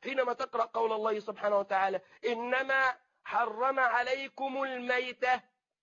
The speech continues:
تيجي تقول: "آه، حرم عليكم إيه في الميتة؟ البيع ولا الشراء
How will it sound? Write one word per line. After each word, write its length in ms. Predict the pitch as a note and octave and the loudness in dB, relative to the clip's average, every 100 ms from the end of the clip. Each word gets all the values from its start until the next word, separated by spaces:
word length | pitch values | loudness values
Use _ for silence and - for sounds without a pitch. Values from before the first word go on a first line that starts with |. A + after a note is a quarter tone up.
| _ _ _ _ _ | _ _ _ _ _
تيجي 160 | A#2 A2+ | -14 -14
تقول: 240 | - A#2 - | -8 -6 -2
"آه، 600 | G#2+ G#2 G2 F#2 F#2 - _ _ _ _ - | 0 0 -2 -4 -8 -16 _ _ _ _ -4
حرم 320 | E3+ G3+ F3+ | -2 0 0
عليكم 380 | E3+ G3+ F3 E3+ | -2 -4 -8 -8
إيه 80 | G#3+ | -6
في 60 | F#3 | -6
الميتة؟ 400 | D#3 C#3+ A#2+ _ - | -2 -2 -4 _ -10
البيع 500 | A#2+ B2 D3+ F3 E3 - _ _ - | -10 -4 0 0 0 -6 _ _ -4
ولا 160 | B2 | -2
الشراء 640 | A#2 - A#2+ C#3 D#3 D3+ | -2 -4 0 2 2 0